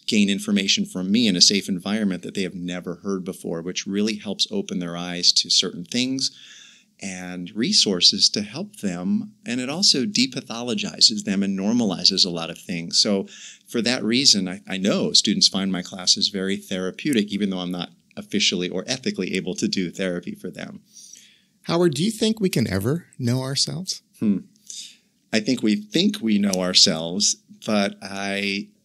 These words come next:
Speaker 1: believe that the most evolved people are those that realize that evolving is a continuing process. And we can know ourselves or think we know ourselves well at one stage of life or one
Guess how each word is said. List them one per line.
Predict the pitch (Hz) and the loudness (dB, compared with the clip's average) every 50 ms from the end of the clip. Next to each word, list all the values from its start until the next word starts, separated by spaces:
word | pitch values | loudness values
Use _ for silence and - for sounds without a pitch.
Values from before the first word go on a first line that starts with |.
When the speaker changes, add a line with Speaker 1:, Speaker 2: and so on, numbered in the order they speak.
| - - | -20 -8
Speaker 1:
believe | - 113 110 113 120 113 | -4 -2 0 0 0 0
that | 120 117 107 | -2 -6 -4
the | - 107 104 101 98 101 104 - | 0 0 0 2 0 -2 -4 -2
most | 104 104 107 107 - - - - 107 | 0 0 2 2 2 0 0 -2 -8
evolved | 101 92 101 98 98 98 - | -6 -4 -2 -2 -2 -2 -4
people | - - 117 107 104 110 95 95 98 | -2 0 0 0 0 -2 -4 -2 -2
are | 95 | -4
those | 92 87 95 95 95 92 - - | -2 -2 -2 -2 0 0 -2 -2
that | - 95 | -2 -4
realize | 98 95 95 90 87 87 85 87 - - | -2 -2 -2 -2 -2 -2 -2 -2 -2 -2
that | - 92 87 87 - _ - | 0 -2 -4 -4 -8 _ -8
evolving | 104 92 82 90 90 90 87 85 90 87 87 | -8 -6 -4 -4 -4 -4 -4 -4 -4 -6 -4
is | 85 - - | -4 -4 -4
a | 107 | -4
continuing | 104 - 98 - - 101 90 85 85 85 87 | -6 -6 -6 -6 -6 -6 -6 -8 -8 -10 -8
process. | - 101 87 82 82 - - 101 85 80 - - - - | -6 -4 -4 -2 -2 -2 -2 -2 -2 -2 -2 -2 -2 -2
And | 101 92 92 90 90 92 90 - - - - _ - | -2 -2 -2 -2 -4 -6 -8 -10 -18 -20 -20 _ -4
we | 117 | -2
can | 104 - 110 107 | 2 2 2 2
know | 110 120 120 131 | 2 2 2 2
ourselves | 120 104 101 - - 101 98 98 92 98 | 4 6 6 6 6 4 2 0 0 -2
or | 98 | -2
think | - 120 113 104 | -2 -2 -2 0
we | 113 107 | 0 0
know | 98 98 98 | 0 0 -2
ourselves | 95 92 - - 107 92 90 - - | -2 0 0 0 0 0 -2 0 0
well | 104 101 101 95 95 | 2 0 0 0 -2
at | 98 - | -4 -4
one | - 95 95 98 | -4 -2 4 4
stage | - - - 95 92 85 85 | 4 4 4 2 0 0 -4
of | 85 80 | -8 -4
life | 98 95 95 107 110 107 107 | -2 0 2 2 0 0 -2
or | 107 98 | -4 -2
one | 98 101 98 95 98 95 95 | -2 0 0 0 0 0 -2